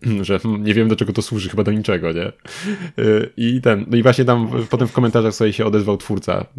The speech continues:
tego rekwizytu, który to właśnie opisał, że tam właśnie kiedyś go tam stworzyli tam do jakiegoś filmu, potem coś tam, potem się tam działo, potem z-, tam, mm, zrobili to na, tam, że narzekali, że nie wiem, tam przełączniki były za głośne, to zmienili tam na jakieś mikrokontrolery, coś tam, wiesz, tam opisuje historię,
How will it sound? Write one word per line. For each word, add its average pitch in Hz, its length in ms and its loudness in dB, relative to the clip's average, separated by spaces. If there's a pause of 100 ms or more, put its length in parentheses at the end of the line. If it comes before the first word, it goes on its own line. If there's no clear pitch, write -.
tego 98 460 2 (160)
rekwizytu, 113 680 0
który 104 180 -2
to 101 80 -4
właśnie 101 260 -4
opisał, 95 380 -2
że 87 60 -6
tam 90 120 -4
właśnie 87 220 -10
kiedyś 90 220 -6
go 87 100 -8
tam 85 160 -6 (440)
stworzyli 107 420 -2
tam 104 140 2
do 101 60 2
jakiegoś 95 260 -2
filmu, 120 600 2
potem 101 260 -2
coś 110 220 -2
tam, 104 160 0
potem 95 220 -6
się 90 340 -6
tam 92 180 -2
działo, 104 240 2
potem 92 420 -2
z-, 87 140 -12
tam, 95 440 -4 (140)
mm, 90 240 -8
zrobili 95 420 0
to 92 140 -2
na, 90 200 -4 (480)
tam, 92 160 -2
że 98 100 2
narzekali, 101 420 2
że 95 120 2
nie 92 60 0
wiem, 92 100 0
tam 90 160 -4
przełączniki 90 760 -4
były 90 220 -2
za 90 120 -2
głośne, 110 380 2
to 98 100 -2
zmienili 92 360 -2
tam 87 160 -8
na 87 80 -6
jakieś - 220 -10
mikrokontrolery, 98 720 -2
coś 107 220 -4
tam, 95 180 -2
wiesz, 95 160 -2
tam 90 120 -4
opisuje 95 380 -4
historię, 95 360 -2